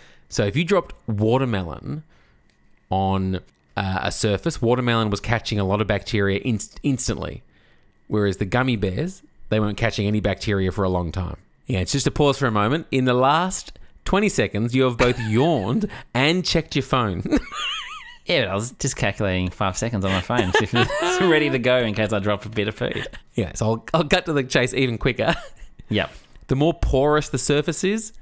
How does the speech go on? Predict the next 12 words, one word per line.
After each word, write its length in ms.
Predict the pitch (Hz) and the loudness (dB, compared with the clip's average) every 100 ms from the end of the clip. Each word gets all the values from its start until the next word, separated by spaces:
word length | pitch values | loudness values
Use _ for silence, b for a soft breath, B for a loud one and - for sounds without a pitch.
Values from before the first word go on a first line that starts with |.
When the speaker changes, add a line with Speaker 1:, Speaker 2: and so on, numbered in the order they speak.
| b b b - - - - - - | b b b -20 -20 -20 -20 -20 -6
Speaker 1:
like 260 | 95 - - - - | -6 -6 -14 -20 -4
carpet, 640 | - 117 135 214 220 - - - - - - - - | 0 2 0 -2 -6 -10 -14 -20 -20 -20 -20 -20 -10
it 60 | 113 | -4
can 100 | 113 | -2
stay 160 | 131 | 0
there 120 | 117 107 | 2 0
for 100 | 92 | 0
ages 380 | 107 104 90 87 | 0 0 0 -2
before 260 | 90 101 | -2 -2
bacteria 460 | 92 92 110 92 90 | -2 -2 0 0 0
jumps 280 | 87 85 101 | -2 -4 -4
on. 200 | 87 | -6